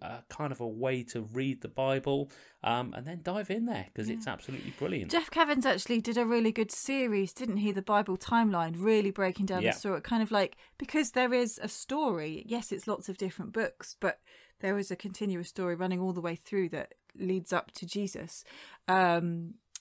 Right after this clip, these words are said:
Speaker 2: and, and it's really wonderful. Um, if you can't be bothered with that, you can get a graphic novel Bible that will get you the story from beginning to end in a very nice, simple way.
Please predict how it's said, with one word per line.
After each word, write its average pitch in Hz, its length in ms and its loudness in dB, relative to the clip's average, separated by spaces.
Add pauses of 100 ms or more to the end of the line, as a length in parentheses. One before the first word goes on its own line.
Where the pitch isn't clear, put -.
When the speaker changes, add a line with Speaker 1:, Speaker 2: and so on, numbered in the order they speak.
(140)
Speaker 2:
and, 202 380 4
and 233 140 4
it's 190 160 -4
really 262 420 0 (380)
wonderful. 247 720 0 (320)
Um, 208 500 8
if - 200 -4
you - 60 -8
can't 262 240 4
be 196 40 -8
bothered 190 240 -2
with 170 120 -2
that, 160 360 2 (260)
you 185 120 -6
can 202 140 0
get - 220 2
a 180 60 0
graphic 220 420 2
novel 202 360 2
Bible 156 480 -2
that 165 140 0
will 170 180 -2 (180)
get - 200 -4
you 185 100 0
the 165 120 -6
story 165 580 -2 (300)
from 202 200 -2
beginning 180 480 0
to - 160 -6
end 165 240 -4
in 180 100 -4
a 190 60 -2
very 196 260 2
nice, 170 300 -2
simple 170 460 -6
way. 170 360 -2